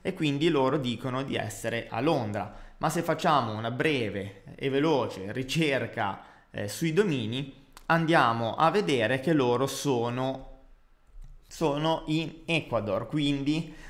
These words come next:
non penso proprio che questa azienda si trovi a Londra, ma gestiscono tutto dall'Ecuador.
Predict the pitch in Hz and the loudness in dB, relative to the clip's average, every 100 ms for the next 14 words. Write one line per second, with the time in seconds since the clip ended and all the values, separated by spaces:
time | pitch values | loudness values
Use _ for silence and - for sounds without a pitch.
0 | - 143 143 135 135 170 170 127 117 123 | -6 -4 -2 -2 -2 -2 2 4 4 0
1 | 123 127 127 139 123 160 143 120 101 104 | -4 -4 -6 -4 -2 -2 -4 -4 -4 -4
2 | 107 110 110 151 147 120 107 113 117 117 | -2 -2 -2 -4 -2 -2 0 0 -2 -8
3 | - - - 123 123 143 147 131 107 101 | -10 -14 -2 0 0 -2 -2 0 -2 -6
4 | 90 113 131 151 165 - 135 - 147 139 | -6 -2 -2 -2 -6 -6 -6 -4 -6 -6
5 | 143 135 107 - 127 127 117 104 107 110 | -6 -10 -12 -8 -6 -4 -2 -2 -2 -4
6 | 117 104 - 95 104 101 104 | -4 -4 -4 -6 -6 -6 -10